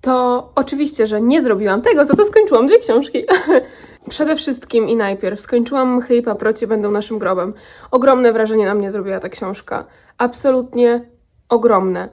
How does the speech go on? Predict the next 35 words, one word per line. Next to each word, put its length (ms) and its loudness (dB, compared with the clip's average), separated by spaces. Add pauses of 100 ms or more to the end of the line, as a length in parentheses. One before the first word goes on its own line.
(120)
To 120 0
jest 220 -2
bardzo 560 2
ciekawa 460 -4
rzecz, 440 -4
jeśli 280 -6
chodzi 600 -6
literacko. 760 -2
To 120 -2
jest 160 -2
bardzo 800 0 (140)
ciekawa 420 -2
rzecz, 420 -4 (360)
bo 100 8
gdybym 420 -2
ja 140 2
miała 520 -2
opisać 520 -4
na 80 0
przykład 380 -4
jakieś 240 -8
takie 400 -2 (480)
trzy 580 0
słowa, 580 2
którymi 380 -2
mogę 240 2
was 180 -4
do 100 2
niej 180 -2
zachęcić 800 -6 (100)
i 140 -4
żeby 200 2
ją 220 4
opisać, 760 -6 (420)
to 420 2